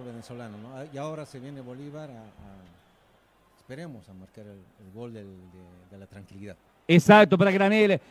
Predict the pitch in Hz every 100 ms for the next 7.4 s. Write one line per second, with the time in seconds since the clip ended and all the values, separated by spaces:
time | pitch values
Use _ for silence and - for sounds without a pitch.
0 | - 131 202 202 226 185 208 208 156 208
1 | 226 220 208 214 220 180 202 220 226 214
2 | 208 196 160 226 - 220 208 185 208 208
3 | 185 190 151 185 190 165 208 190 185 208
4 | 190 202 202 185 196 190 196 185 180 202
5 | 196 170 143 - - - 135 208 160 196
6 | 202 196 - 208 202 196 185 180 202 196
7 | 196 190 180